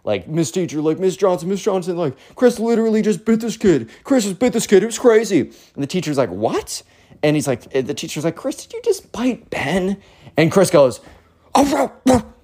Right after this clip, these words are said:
oh, oh, oh," and starts barking again at the teacher. So, yeah, at this point, Chris is escorted out of the classroom. Ben is asked to leave, not 'cause, you know, he did anything wrong, but just to go to the nurse one,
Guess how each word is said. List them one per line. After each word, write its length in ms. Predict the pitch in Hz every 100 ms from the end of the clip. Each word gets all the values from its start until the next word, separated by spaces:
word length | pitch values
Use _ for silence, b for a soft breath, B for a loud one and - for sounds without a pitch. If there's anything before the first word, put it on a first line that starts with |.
| _
oh, 180 | - 247
oh, 160 | 226 233
oh," 180 | 226 226 -
and 100 | 139
starts 300 | - 156 113
barking 540 | - 131 147 160 135
again 420 | 113 107 123 117 110
at 180 | 104
the 60 | -
teacher. 500 | - 123 104 85 - b b
So, 120 | -
yeah, 200 | 160 147
at 60 | 123
this 120 | 196
point, 280 | - 190 160
Chris 300 | - 170 -
is 140 | 143
escorted 420 | 123 - 131 127 117
out 120 | 110
of 60 |
the 60 | 101
classroom. 800 | - 117 113 107 110 110 107 107 b b
Ben 280 | - 131 156
is 120 | 151 113
asked 340 | 127 135 -
to 60 | 113
leave, 400 | 107 127 120 104
not 240 | 107 92
'cause, 160 | 113 90
you 80 |
know, 140 | 101 87
he 140 | 101
did 180 | 98 107
anything 320 | 101 95 98
wrong, 440 | 92 95 98 98 95
but 120 | 95
just 160 | 98 -
to 60 |
go 160 | 95 101
to 100 | 98
the 120 | 90
nurse 320 | 90 110 110
one, 320 | 123 123 113